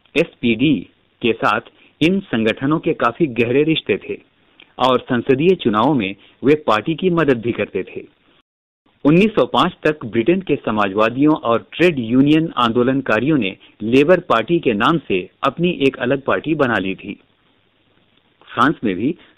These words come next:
सोशलिस्ट पार्टी के नाम से ऐसी ही एक पार्टी का गठन किया गया।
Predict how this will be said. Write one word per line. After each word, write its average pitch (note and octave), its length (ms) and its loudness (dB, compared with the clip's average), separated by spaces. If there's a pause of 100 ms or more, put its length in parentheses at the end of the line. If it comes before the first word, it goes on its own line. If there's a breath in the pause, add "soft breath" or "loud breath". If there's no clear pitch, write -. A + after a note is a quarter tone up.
सोशलिस्ट C#3 540 0
पार्टी G#2 320 0
के G#2+ 140 -2
नाम A#2+ 240 0
से D#3 260 0 (720 soft breath)
ऐसी B2+ 320 2
ही G#3+ 180 2
एक A#2+ 160 -2
पार्टी A#2 340 0
का A#2 120 0
गठन A2 340 -4
किया A2+ 240 0
गया। F#2 180 -6